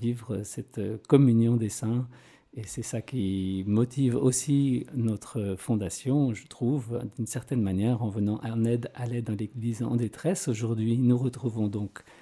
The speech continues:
Monseigneur Martin Happe, évêque de Nouakchott. Nous avons, en première partie d'émission, un petit peu découvert cette, euh, église et ce pays, euh,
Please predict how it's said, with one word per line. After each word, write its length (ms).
Monseigneur 520
Martin 360
Happe, 400
évêque 320
de 80
Nouakchott. 680
Nous 200
avons, 360
en 60
première 320
partie 320
d'émission, 720
un 100
petit 140
peu 220
découvert 600
cette, 440
euh, 360
église 540
et 100
ce 140
pays, 640
euh, 60